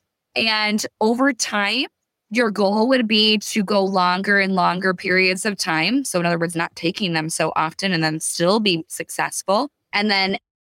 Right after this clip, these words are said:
at the end of your toilet training experience, you should be really only kind of sitting them, so to speak, at times you normally would anyways, in terms of, like, when they wake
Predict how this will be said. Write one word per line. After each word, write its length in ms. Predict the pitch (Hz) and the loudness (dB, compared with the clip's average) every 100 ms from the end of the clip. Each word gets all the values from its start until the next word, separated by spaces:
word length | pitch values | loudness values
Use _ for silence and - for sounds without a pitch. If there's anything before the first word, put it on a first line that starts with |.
| - | -6
at 180 | 214 | -4
the 140 | 226 208 | -4 -4
end 240 | - 403 415 | -4 -4 -2
of 100 | 226 | 0
your 120 | 202 | 0
toilet 260 | 190 208 180 | 0 -2 -2
training 240 | - 185 | -2 -2
experience, 600 | 180 - 185 180 175 - | -2 -4 -2 0 -2 -4
you 60 | 196 | -4
should 200 | - 185 | -2 -2
be 220 | 185 175 175 _ - | 0 -2 -4 _ -4
really 360 | 247 381 269 202 | 0 2 0 0
only 300 | 202 196 180 | 0 -2 -2
kind 240 | - 185 | -4 -4
of 80 | 175 | -4
sitting 480 | - - 214 214 196 | -6 -2 0 0 0
them, 180 | 175 | 0
so 180 | 175 180 | -2 -2
to 100 | 170 | 0
speak, 400 | 175 - 185 175 - _ 262 | -2 -2 -2 -2 -8 _ -6
at 120 | 247 | -4
times 400 | 285 269 320 - | -2 0 0 2
you 100 | 302 | 4
normally 540 | 233 220 226 226 208 - | 4 4 2 2 0 -4
would 360 | 180 190 190 190 | -6 0 0 0
anyways, 520 | 185 185 165 151 165 | -2 0 0 0 -2
in 120 | 165 | -4
terms 260 | - 170 170 | -4 -2 0
of, 160 | 165 | 0
like, 200 | 165 165 170 | 0 -2 -2
when 100 | 170 | 0
they 140 | 208 | 2
wake 200 | 247 262 | 0 0